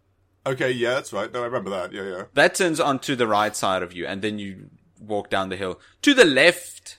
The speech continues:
Speaker 2: side of you, there's a burnt down house.
Speaker 1: Hmm. I think I was too concentrated on, on getting the generators sorted out because I'm not being attacked by Mister Slenderman.
Speaker 2: Yes.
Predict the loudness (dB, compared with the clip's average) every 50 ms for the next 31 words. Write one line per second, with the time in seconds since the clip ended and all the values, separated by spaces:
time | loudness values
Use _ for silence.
0 | _ _ _ _ _ _ _ _ _ _ _ _ _ -8 -4 -2 0 0 0 -2
1 | -4 -6 -8 -8 -10 _ _ _ _ 2 2 4 4 2 0 -2 -4 -4 -4 -2
2 | -2 0 0 2 0 -2 -6 -10 -10 -6 -4 -2 -2 -2 -4 -6 -10 -10 -12 -12
3 | -10 -12 -12 -12 -14 _ _ _ _ -14 -12 -12 -10 -12 -14 _ _ -20 -20 _
4 | _ _ _ _ _ _ _ _ _ _ _ _ _ -10 -6 -4 -2 0 0 0
5 | -2 -2 -4 -6 -6 -8 -8 -8 -6 -4 -4 -4 -4 -6 -6 -4 -2 -2 -2 -2
6 | -4 -4 -6 -6 -6 -6 -6 -6 -6 -4 -4 -4 -2 -2 -4 -4 -4 -6 -6 -6
7 | -6 -8 -8 -8 -8 -8 -10 -10 -12 -16 -20 -16 -14 -12 -12 -12 -16 _ _ -8
8 | -8 -8 -8 -12 -16 _ _ _ _ _ _ _ _ _ -10 -10 -10 -10 -10 -10
9 | -10 -8 -10 -10 -8 -6 -6 -6 -6 -8 -8 -8 -6 -6 -8 -10 -14 _ _ _
10 | _ -16 -14 -12 -12 -10 -10 -10 -10 -10 -10 -12 -12 -12 -14 -14 -16 -18 -20 _
11 | _ _ _ _ -4 -2 -2 0 0 -2 -4 -6 -8